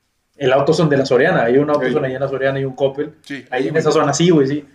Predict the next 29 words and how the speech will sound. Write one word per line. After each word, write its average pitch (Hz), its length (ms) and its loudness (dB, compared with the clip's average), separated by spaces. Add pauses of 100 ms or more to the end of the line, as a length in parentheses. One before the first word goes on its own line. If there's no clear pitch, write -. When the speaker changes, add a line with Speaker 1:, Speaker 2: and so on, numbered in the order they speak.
(200)
Speaker 1:
Llega 165 180 4
a 202 60 4
ir 208 160 6
una 214 200 4
o 180 80 4
dos 175 160 2
Speaker 2:
Ah, - 40 2
Speaker 1:
veces 226 140 2
Speaker 2:
güey, 175 100 0
Speaker 1:
nada 156 100 0
Speaker 2:
está 185 100 0
Speaker 1:
más, 214 100 2
güey. - 100 -20
Speaker 2:
chingoncísimo 185 720 -12
ese 180 100 -16
lugar 160 380 -6
y 151 100 -16
yo 139 100 -14
ya, 147 280 -8
o 135 60 -18
sea, 139 100 -8
yo 147 60 -10
estaba 170 180 -4
muy 190 160 -10
chiquito 165 360 -12
para 143 160 -12
saber 117 220 -14
qué - 80 -20
pedo. 147 240 -8